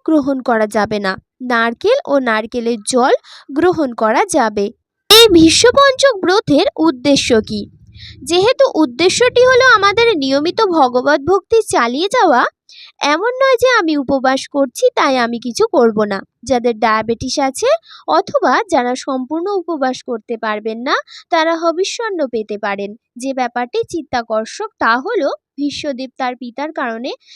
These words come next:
বিবাহ না করার প্রতিজ্ঞা করেছেন। এর পেছনে এক বৃহৎ কাহিনী রয়েছে।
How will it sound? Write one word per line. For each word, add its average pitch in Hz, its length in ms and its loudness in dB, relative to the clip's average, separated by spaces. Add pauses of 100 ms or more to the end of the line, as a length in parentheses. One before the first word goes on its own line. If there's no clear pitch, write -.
(160)
বিবাহ 294 420 -4 (180)
না 247 180 -2
করার 226 320 -6
প্রতিজ্ঞা 226 580 -6
করেছেন। 214 460 -6 (140)
এর 247 200 -8
পেছনে 254 400 -10 (100)
এক 247 140 -12
বৃহৎ 262 380 -8
কাহিনী 226 420 -8
রয়েছে। 202 380 -8